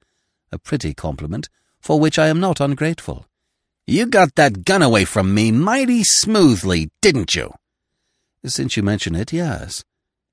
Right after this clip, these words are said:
"And now I suppose you think you're going to slip in ahead of me and get away with that necklace. Well, say, listen, let me tell you,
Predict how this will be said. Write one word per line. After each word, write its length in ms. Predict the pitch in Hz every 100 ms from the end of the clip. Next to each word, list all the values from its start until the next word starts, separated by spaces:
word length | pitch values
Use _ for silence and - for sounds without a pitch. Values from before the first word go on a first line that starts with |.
| _ -
"And 100 | 110
now 160 | 156
I 80 | 135
suppose 440 | 113 107 113 135
you 80 | 127
think 180 | 117 135
you're 80 | 131
going 200 | 139 131
to 80 | 113
slip 440 | - 180 185 -
in 120 | 160
ahead 260 | 143 131 214
of 160 | 107
me 260 | 82 95 170 _ _ -
and 160 | 120
get 140 | 156 185
away 240 | 165 190
with 140 | 170 170
that 200 | 165 180
necklace. 600 | 240 220 - 80 - - _ _ _ _ _
Well, 160 | 95 110
say, 420 | - 160 104 - _ _ -
listen, 500 | 117 160 - 62 - _ _ _ _ -
let 140 | 185
me 140 | 196 170
tell 320 | - 165 143
you, 400 | 123 127 92